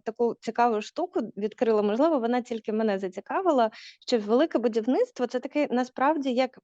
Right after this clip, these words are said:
піар-проєкт. Тобто, умовно, будь-який, е, ремонт доріг ми можемо назвати великим будівництвом або великою відбудовою, в залежності від того, там повісять табличку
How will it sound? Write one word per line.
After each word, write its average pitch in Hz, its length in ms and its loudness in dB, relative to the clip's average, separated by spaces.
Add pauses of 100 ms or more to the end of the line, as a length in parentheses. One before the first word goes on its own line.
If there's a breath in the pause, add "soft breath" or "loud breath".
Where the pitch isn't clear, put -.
піар-проєкт. 240 1300 -2 (1200 loud breath)
Тобто, 233 640 2
умовно, 302 580 2
будь-який, 247 720 0
е, 226 120 0
ремонт 233 360 -2
доріг 226 360 -2
ми 247 100 0
можемо 254 260 -2
назвати 220 420 -4
великим 208 360 -4
будівництвом 214 540 -4
або 190 140 -4
великою 185 340 -6
відбудовою, 226 600 0
в 208 40 -4
залежності 208 500 -8
від 185 140 -14
того, 262 220 2
там 190 200 -4
повісять 214 460 -2
табличку 208 800 2